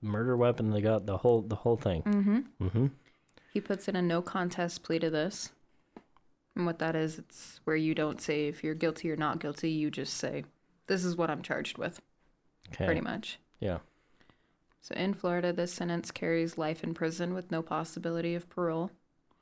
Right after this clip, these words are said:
Speaker 1: Mm-hmm.
Speaker 2: It is defined as a capital felony, and under certain conditions, the prosecution can press for the death penalty.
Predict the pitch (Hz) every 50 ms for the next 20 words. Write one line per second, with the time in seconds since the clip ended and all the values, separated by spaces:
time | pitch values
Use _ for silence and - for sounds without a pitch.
0 | _ _ _ _ _ - 113 95 92 87 _ - 95 95 98 113 - - _ _
1 | _ _ _ _ _ _ _ _ _ 202 - 196 196 196 190 - - 196 - 190
2 | 175 175 175 180 180 180 175 175 - 170 160 - - 170 165 165 - - 151 151
3 | 151 151 151 151 151 156 156 - - - 160 156 160 156 147 147 - 147 151 143
4 | 147 147 - - - - - 156 156 - 160 151 143 147 147 - 156 143 147 160
5 | - 156 - - - - 143 - - - - 143 139 - - - 151 160 - 156
6 | 143 143 147 165 - 156 151 160 - - - 196 185 185 185 185 185 190 190 -
7 | _ - 202 202 202 202 - 226 220 226 240 233